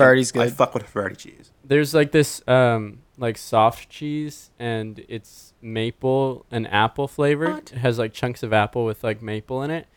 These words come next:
Speaker 3: and it's, like, obviously, you, like, put it on crackers and shit.
Speaker 2: Sounds like it would be
Speaker 3: I
Speaker 2: good.
Speaker 3: think it's
Speaker 1: Sounds real good.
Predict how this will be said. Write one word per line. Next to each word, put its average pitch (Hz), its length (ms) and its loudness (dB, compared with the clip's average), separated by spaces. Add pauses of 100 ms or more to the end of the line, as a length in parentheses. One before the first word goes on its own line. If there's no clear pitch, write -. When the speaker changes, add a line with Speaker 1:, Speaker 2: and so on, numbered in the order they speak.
(360)
Speaker 3:
and 113 160 -2
it's, 101 220 -10
like, 104 380 -4 (720)
obviously, 107 460 -6
you, 104 60 -8
like, 98 200 -8
put 113 120 -12
it 104 100 -6
on 98 120 -12
crackers 113 480 -8
and 131 120 -16
shit. 143 360 -10
Speaker 2:
Sounds 123 200 -14
like 127 80 -8
it 110 40 -8
would 107 100 -6
be 104 80 -2
Speaker 3:
I 127 60 4
Speaker 2:
good. 131 60 4
Speaker 3:
think 143 100 2
it's 151 80 0
Speaker 1:
Sounds 127 240 4
real 120 200 2
good. 110 280 -6